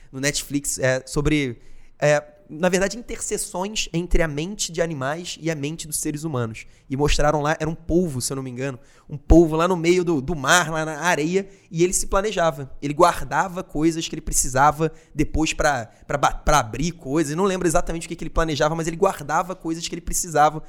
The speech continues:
lá no, numa coisa. Eram, são pouquíssimos animais que fazem planejamento, mesmo que seja um planejamento rudimentar. O ser humano, claro, o ser humano moderno, ele sabe da importância do planejamento.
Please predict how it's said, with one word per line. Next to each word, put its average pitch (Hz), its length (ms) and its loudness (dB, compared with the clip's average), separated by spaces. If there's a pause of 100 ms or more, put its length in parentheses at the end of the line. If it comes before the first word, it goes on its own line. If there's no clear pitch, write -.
(220)
lá 147 200 2
no, 160 160 0
numa 151 160 -6
coisa. 135 280 -2
Eram, 156 200 2
são 180 180 -4
pouquíssimos 196 720 0
animais 156 420 -4
que - 80 -16
fazem 170 340 -2
planejamento, 175 560 -2 (220)
mesmo 143 260 2
que - 100 -6
seja 156 180 -2
um - 20 -10
planejamento 156 480 -6
rudimentar. 180 720 -4 (340)
O 165 60 0
ser 208 220 10
humano, 180 340 2
claro, 135 320 4
o 101 60 -10
ser 143 160 -2
humano 143 180 -6
moderno, 170 400 -6
ele 165 100 -6
sabe 180 380 0
da 170 80 -4
importância 160 420 -8
do 151 80 -10
planejamento. 147 540 -4